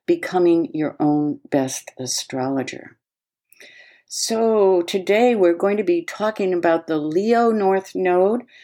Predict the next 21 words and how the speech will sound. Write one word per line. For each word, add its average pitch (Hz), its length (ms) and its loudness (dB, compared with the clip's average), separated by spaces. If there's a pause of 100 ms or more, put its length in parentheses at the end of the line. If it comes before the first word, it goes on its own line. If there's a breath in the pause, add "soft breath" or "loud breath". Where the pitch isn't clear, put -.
(140 loud breath)
Aquarius 180 800 0
South 180 580 0
Node. 127 480 -8 (680 soft breath)
And 214 160 0
remember, 269 480 2
the 254 100 0
North 214 460 0
Node 175 600 2
is 160 240 -4
like 180 520 -2
your 160 320 -6 (500)
personal 220 580 -4
North 165 420 0
Star. 123 760 -6 (320 loud breath)
It's 180 160 -2
where 214 240 2
your 269 180 2
soul 196 580 2
longs 170 520 2
to 165 100 -4
go 151 340 0